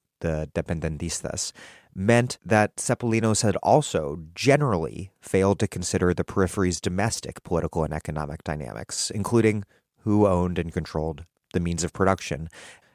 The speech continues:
And thus, the Cepalinos ignored, according to the Dependentistas, ignored the possibility that dependency could deepen alongside development, which was indeed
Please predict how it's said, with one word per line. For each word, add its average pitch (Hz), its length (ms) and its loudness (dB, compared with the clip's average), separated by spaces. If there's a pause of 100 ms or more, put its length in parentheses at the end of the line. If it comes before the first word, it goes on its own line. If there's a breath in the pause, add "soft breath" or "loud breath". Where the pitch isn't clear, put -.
And 113 140 0
thus, 147 380 6 (560)
the 104 100 -2
Cepalinos 107 640 4
ignored, 90 420 2
according 82 300 -2
to 80 60 -6
the 85 100 -2
Dependentistas, 90 1080 -2 (500 soft breath)
ignored 110 800 4
the 101 80 0
possibility 85 1000 0
that 90 140 0
dependency 85 580 -2
could 78 220 -6
deepen 90 460 -6 (280)
alongside 78 640 -2
development, 76 580 -4
which 90 260 -2
was 87 180 0
indeed 85 460 -2